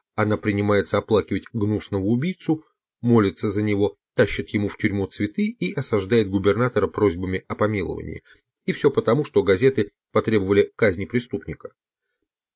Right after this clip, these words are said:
Одним словом, мягкосердечная широкая публика обожает изливать свои чувства, а где ж найти лучший повод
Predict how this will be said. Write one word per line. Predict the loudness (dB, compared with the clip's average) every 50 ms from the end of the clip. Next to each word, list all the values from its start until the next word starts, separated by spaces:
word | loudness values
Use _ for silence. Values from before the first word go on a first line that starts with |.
| _ _ _ _ -4
Одним | -2 -2 -2 -2 -4 -4
словом, | -2 0 0 2 2 0 0 -2 -6 -6
мягкосердечная | -4 -4 -4 -4 -4 0 0 0 2 2 0 0 -2 -4 -6 -6
широкая | -2 -2 -2 -2 0 -2 -4
публика | -4 -4 -4 -2 -2 0 -2 -4 -8 _ _ -4
обожает | 0 2 2 2 0 -2 -4 -4 -6 -6
изливать | -2 0 2 2 2 2
свои | 0 -2 -4 -4
чувства, | -4 -6 -8 -8 -6 -2 -2 -2 -2 _ _ _ -20 -14 _
а | -6 -4 -4
где | -2 -2 0 0 0
ж | -2 -2
найти | -4 -6 -4 -4 -4
лучший | -4 -4 -4 -4 -6 -10 -8
повод | -2 2 2 2 2 0